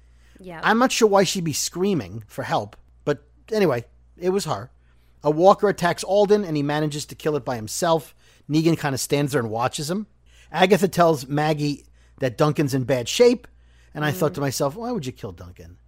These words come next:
Speaker 1: I know.
Speaker 2: He's a lovable big guy. I mean, you have Jerry. He's the lovable big guy. But I just feel like Duncan was, like, picking the kids up on his shoulders. And
Speaker 1: I know, and he, we just met him.
Speaker 2: I,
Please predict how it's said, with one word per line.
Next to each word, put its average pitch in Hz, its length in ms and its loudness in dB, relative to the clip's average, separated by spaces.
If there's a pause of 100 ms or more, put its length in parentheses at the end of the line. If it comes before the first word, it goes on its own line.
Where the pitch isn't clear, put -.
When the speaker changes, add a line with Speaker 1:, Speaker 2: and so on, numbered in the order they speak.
(640)
Speaker 1:
I 339 100 -10
know. 381 400 -8
Speaker 2:
He's 214 240 0
a 208 80 6
lovable 220 500 6
big 185 320 2
guy. 170 540 4
I 175 80 -4
mean, 214 240 0
you 220 160 4
have 156 120 2
Jerry. 135 380 2
He's 143 180 -8
the 143 60 -4
lovable 143 240 -2
big 147 200 0
guy. 147 240 0 (460)
But 185 60 -4
I - 20 -2
just 202 140 -4
feel 233 100 0
like 175 160 0
Duncan 165 340 0
was, 139 100 -2
like, 139 180 -4
picking 135 200 -8
the 113 60 -14
kids 143 260 -4
up 147 160 -2
on 113 80 -8
his 98 80 -12
shoulders. 190 760 0
And 330 120 -2
Speaker 1:
I 339 100 -2
know, 349 360 -2
and 269 140 0
he, 254 120 -8
we 262 280 -8
just 302 260 -8
met 330 180 -4
him. 165 220 -6 (360)
Speaker 2:
I, 170 160 -2